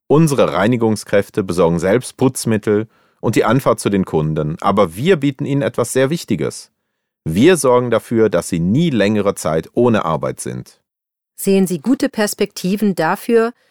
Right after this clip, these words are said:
Speaker 2: dass der legale Reinigungskräftemarkt weiter wachsen wird?
Speaker 1: Auf jeden Fall. Und wir spüren eine immer größere Konkurrenz auf diesem Markt. Die Menschen sind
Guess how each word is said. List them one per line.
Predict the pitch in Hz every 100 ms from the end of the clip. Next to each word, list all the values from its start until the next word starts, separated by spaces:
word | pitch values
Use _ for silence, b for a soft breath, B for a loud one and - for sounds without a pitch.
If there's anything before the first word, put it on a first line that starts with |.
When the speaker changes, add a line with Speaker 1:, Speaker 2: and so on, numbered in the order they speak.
| _
Speaker 2:
dass | 196 -
der | 202
legale | 196 170 165 185 233 233 214 202
Reinigungskräftemarkt | 165 190 233 220 202 - - 302 - 214 180 165 - 131
weiter | 139 208 214 135
wachsen | 151 - 254 254
wird? | 311 - - -
Speaker 1:
Auf | - 95 -
jeden | 90 98 82
Fall. | 78 85 73 67 _ _ _ _ _
Und | 104 101
wir | 110
spüren | - 160 139 120
eine | 110 117
immer | 123 120
größere | 104 127 - 113
Konkurrenz | 104 92 95 107 196 -
auf | 85
diesem | - 80 82
Markt. | 71 64 - _ _ _ _ _ _ -
Die | 110
Menschen | 110 185 220 131
sind | 110 117